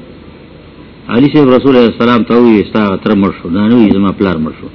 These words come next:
وایي، «ستا هغه خطاکار تره مړ شو.» پیغمبر اسلام وی، «لاړ شه، خلکو سره دفن کې شریک شه، او چې کله دفن کو، نو بیا څه کوم، بیا راشه ماله.» نو هغه لاړ، دفن یې ولو کو.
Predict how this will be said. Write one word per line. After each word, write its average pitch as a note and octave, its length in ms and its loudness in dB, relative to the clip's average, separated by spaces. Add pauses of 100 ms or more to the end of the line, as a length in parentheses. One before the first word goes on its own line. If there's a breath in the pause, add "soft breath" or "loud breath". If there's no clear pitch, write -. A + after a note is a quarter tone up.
(600)
وایي، G2+ 120 -4
«ستا B2+ 220 -4
هغه G2+ 140 -2
خطاکار G#2 640 -4 (220)
تره G2 140 -4
مړ F#2 220 -2
شو.» E2 160 -14 (880)
پیغمبر G#2 360 -2
اسلام G#2+ 380 -2
وی، G2+ 100 0
«لاړ A2 200 -2
شه، A#2 140 -8
خلکو A2+ 300 -4
سره F#2+ 200 -4
دفن F#2 340 -4
کې G#2 160 -4
شریک G#2+ 200 -4
شه، A2+ 180 -8 (1300)
او F2+ 140 -4
چې - 220 -6
کله A2 160 0
دفن A#2+ 360 -2
کو، B2 160 -2 (160)
نو F#2+ 120 -4
بیا G#2 160 -2
څه G2 140 -6
کوم، G2 320 -4
بیا F2+ 140 -4
راشه E2 220 -10
ماله.» D#2+ 260 -10 (760)
نو G2+ 120 -10
هغه G2+ 160 -4
لاړ، C#3 220 -2
دفن C3 300 -4
یې A#2+ 60 2
ولو A#2 220 0
کو. B2+ 160 -10